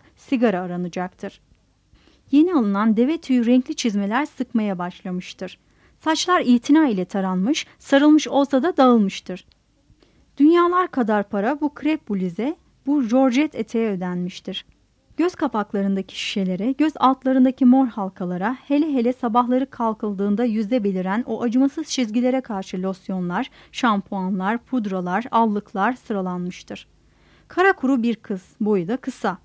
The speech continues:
Bütün kara kuru kızlar birleşmişler dünyanın bütün enginlerini ele geçirmişler.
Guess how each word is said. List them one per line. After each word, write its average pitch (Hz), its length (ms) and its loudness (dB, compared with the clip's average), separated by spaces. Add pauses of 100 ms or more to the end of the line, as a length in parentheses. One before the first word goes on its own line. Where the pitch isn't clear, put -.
(480)
Bütün 330 280 -2
kara 269 240 -2
kuru 214 240 -6
kızlar 202 460 -4
birleşmişler 226 800 -2
dünyanın 185 460 -2
bütün 196 220 -4
enginlerini 185 640 -2
ele 196 260 -4
geçirmişler. - 880 -12